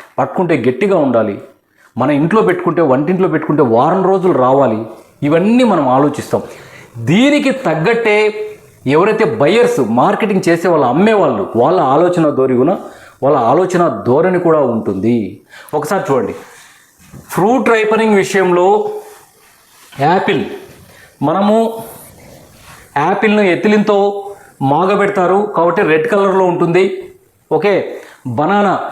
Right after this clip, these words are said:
అరటిని so, ethylene-తో మనకు మాగబెడతారు కాబట్టి ఎల్లో కలర్ లేకొస్తుంది, మ్యాంగో ఆరెంజ్ రెడ్ కలర్ లేకొస్తుంది, టమోటో రెడ్ కలర్ లేకొస్తుంది. Due to ethylene, plant hormone.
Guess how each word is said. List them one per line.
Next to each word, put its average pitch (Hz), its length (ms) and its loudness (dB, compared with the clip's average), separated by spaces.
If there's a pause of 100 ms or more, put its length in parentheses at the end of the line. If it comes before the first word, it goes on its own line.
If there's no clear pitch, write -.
అరటిని 180 560 0 (840)
so, 156 80 0 (100)
ethylene-తో 214 440 2
మనకు 185 500 0 (140)
మాగబెడతారు 196 500 0
కాబట్టి 185 260 0 (120)
ఎల్లో 190 260 2
కలర్ 190 200 0
లేకొస్తుంది, 185 840 0 (280)
మ్యాంగో 180 760 0 (160)
ఆరెంజ్ 190 420 0
రెడ్ 170 220 0
కలర్ 196 220 0
లేకొస్తుంది, 185 540 0
టమోటో 185 720 0 (360)
రెడ్ 156 320 0
కలర్ 190 240 0
లేకొస్తుంది. 127 560 -2 (800)
Due 151 300 0
to 165 80 4 (320)
ethylene, 143 420 0 (600)
plant 147 260 -2 (100)
hormone. 127 380 0